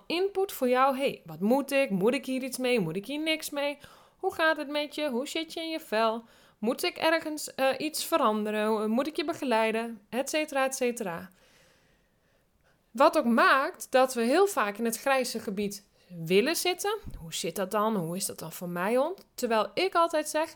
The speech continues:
"Het begint bij bewustwording. Het begint bij inzien dat er ontiegelijk veel signalen zijn. Dat die signalen informatie zijn voor jouw hond, voor je omgeving. Als reactie op jou, op je omgeving. En dat dat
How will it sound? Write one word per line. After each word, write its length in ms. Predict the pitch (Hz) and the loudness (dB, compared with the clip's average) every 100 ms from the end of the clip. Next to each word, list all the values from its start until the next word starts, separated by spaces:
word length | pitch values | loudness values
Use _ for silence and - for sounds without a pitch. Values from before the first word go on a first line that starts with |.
| _ - - | _ -20 -10
"Het 200 | 214 190 | -8 -4
begint 560 | 170 - - 359 339 | -6 -6 -2 0 2
bij 180 | 277 277 | 4 4
bewustwording. 920 | 233 208 196 220 - 170 165 185 196 - | 4 2 2 2 0 -6 -6 -8 -14 -16
Het 180 | - 208 | -8 -4
begint 500 | 185 180 - 370 359 | -4 -4 0 0 0
bij 220 | 190 180 - | 0 -2 -4
inzien 520 | 302 339 392 359 381 330 | -4 -2 -2 -2 -4 -4
dat 180 | 240 | -4
er 120 | 190 - - | -6 -10 -4
ontiegelijk 800 | 254 285 - - 370 - 359 349 | -2 -2 -4 4 4 4 -2 0
veel 220 | 285 277 | 0 0
signalen 580 | - 202 185 196 247 294 | 0 -2 0 2 2 0
zijn. 280 | 294 302 370 - - _ _ | -2 -2 -6 -14 -20 _ _
Dat 240 | - 330 403 | 6 6 8
die 140 | 311 | 2
signalen 580 | 247 247 233 214 185 165 - | 2 2 2 2 0 -6 -10
informatie 800 | - 370 381 330 277 254 208 202 | 0 2 2 2 2 2 0 -4
zijn 320 | 196 190 180 185 | -4 -4 -4 -8
voor 320 | - 233 202 | -2 2 4
jouw 180 | 175 165 | 2 2
hond, 400 | 175 269 381 - - _ _ | 4 4 2 -6 -18 _ _
voor 320 | - 277 359 | -6 4 8
je 80 | 349 | 8
omgeving. 760 | 247 185 - 208 233 269 349 415 - - - - _ | 4 -2 0 2 2 2 -4 -6 -10 -20 -20 -20 _
Als 200 | - 262 | 4 4
reactie 540 | 214 208 240 - - - | 4 4 2 2 -2 0
op 180 | 180 | -2
jou, 380 | 175 196 226 - - | 2 4 6 6 4
op 220 | 320 359 | 0 0
je 140 | - - | -4 -4
omgeving. 800 | 185 190 208 214 254 339 440 - - - - | -4 0 2 2 2 -4 -6 -12 -20 -12 -4
En 260 | 285 240 | -2 0
dat 240 | 311 381 381 | 4 4 4
dat 220 | 226 | 0